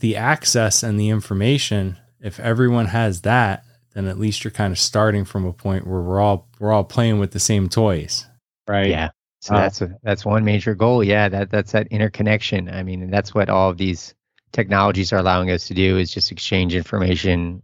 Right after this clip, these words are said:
Speaker 3: like, with less friction.
Speaker 1: Absolutely. I, and I think that is, uh, like you said, where we're heading. If we're, if we're to sur-, survive as a species, that's where we gotta go. It's the openness. We, we can't be so rigid in our thought,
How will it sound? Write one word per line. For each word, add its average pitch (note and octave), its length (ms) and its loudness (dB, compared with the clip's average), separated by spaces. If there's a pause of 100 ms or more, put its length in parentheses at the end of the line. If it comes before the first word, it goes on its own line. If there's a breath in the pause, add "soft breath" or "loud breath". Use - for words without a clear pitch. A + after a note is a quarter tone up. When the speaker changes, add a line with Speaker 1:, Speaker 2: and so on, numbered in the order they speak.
Speaker 3:
like, F2 300 -8 (320)
with F#2 180 -6
less F#2 160 2
friction. F#2 480 -4 (720)
Speaker 1:
Absolutely. G#2 720 2
I, G2 100 0
and G#2+ 460 0 (220)
I A2+ 80 0
think A2 260 0
that A2 200 2
is, G2+ 320 2
uh, G2 320 2
like G#2 200 -2
you G2+ 60 -4
said, G#2 240 0
where G#2 160 2
we're G2+ 80 2
heading. G#2 240 2
If G2 140 -6
we're, G#2+ 100 2 (140)
if G2 180 -8
we're G#2+ 140 2
to G2+ 220 -2
sur-, - 240 -2
survive G#2+ 720 0
as G2 160 -2
a F#2+ 40 -2
species, G2 800 -2 (540)
that's G2+ 240 -4
where G#2 80 2
we G#2 120 2
gotta G2 240 2
go. G2 320 2
It's - 200 -4
the G2+ 160 2
openness. F#2 640 -2
We, F#2+ 160 -6 (100)
we G2+ 140 -4
can't A2 320 0
be G2+ 160 0
so F#2+ 240 0
rigid F#2 560 0
in F2+ 160 -4
our F2 160 -2
thought, G2 480 -2